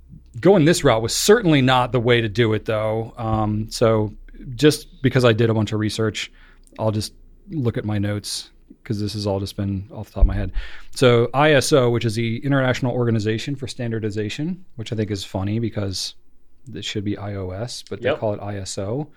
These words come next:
Speaker 1: So even the Organization for Standardization is not standardized in their own acronym, uh, which is funny.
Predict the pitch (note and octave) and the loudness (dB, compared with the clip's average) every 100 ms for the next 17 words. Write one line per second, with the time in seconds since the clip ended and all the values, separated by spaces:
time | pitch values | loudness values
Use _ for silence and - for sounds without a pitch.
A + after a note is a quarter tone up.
0 | - - - - - G#2+ G#2+ A2+ A2+ G#2+ | -20 -20 -20 -20 -8 -6 -4 -4 -2 -2
1 | G#2+ A#2 A#2 G#2+ G#2 G#2+ B2 A#2 - A#2 | -2 -4 -2 -2 0 -2 -4 -8 -8 -4
2 | A2 G#2 G2 G#2+ - A#2+ A2+ G2 - G#2+ | -4 -4 -4 -4 -4 -6 -6 -6 -6 -4
3 | A2 A#2+ C#3 D#3+ A#2+ G2 - G#2+ A2 A2+ | -2 -2 -2 -4 -4 -6 -6 -6 -4 -4
4 | A#2 G#2 G2+ C#3 E3 A3 A3 - - - | -6 -10 -4 0 2 0 -2 -14 -20 -20
5 | - - - - - - - C3+ B2+ C3 | -20 -20 -10 -8 -8 -10 4 6 8 6
6 | C3 B2 - G#2+ G#2+ | 4 0 0 0 0